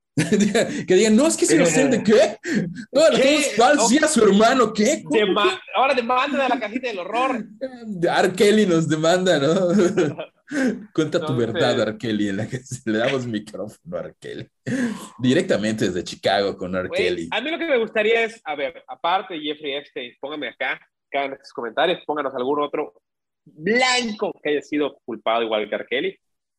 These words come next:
Speaker 1: Pero
Speaker 2: Eh,
Speaker 1: blanco,
Speaker 2: que creemos
Speaker 1: blanco
Speaker 2: que hay.
Speaker 1: músico, o sea, no, obviamente van a poner Jeffrey Epstein, Harvey Weinstein, o sea, con ese nivel
Speaker 2: No, no.
Speaker 1: de, de popular, vaya,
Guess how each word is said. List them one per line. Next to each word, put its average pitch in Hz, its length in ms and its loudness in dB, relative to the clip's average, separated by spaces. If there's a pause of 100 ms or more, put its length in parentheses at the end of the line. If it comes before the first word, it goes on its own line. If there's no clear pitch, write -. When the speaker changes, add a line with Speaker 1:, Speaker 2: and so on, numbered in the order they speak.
(200)
Speaker 1:
Pero 139 220 2
Speaker 2:
Eh, 143 40 4
Speaker 1:
blanco, 208 300 2
Speaker 2:
que 208 120 4
creemos - 140 2
Speaker 1:
blanco 208 260 4
Speaker 2:
que 196 60 4
hay. 170 60 2
Speaker 1:
músico, 170 720 2
o 135 60 2
sea, 151 240 2
no, 123 240 -2
obviamente 151 500 2
van 131 200 2
a 127 80 2
poner 117 260 0
Jeffrey 104 400 0
Epstein, 101 680 0
Harvey 92 240 -2
Weinstein, 95 460 -2 (260)
o 117 80 0
sea, 135 220 0
con - 160 2
ese 214 200 2
nivel 156 360 2
Speaker 2:
No, - 80 2
no. 175 60 4
Speaker 1:
de, 135 300 2
de 110 180 0
popular, 117 460 0
vaya, 143 360 2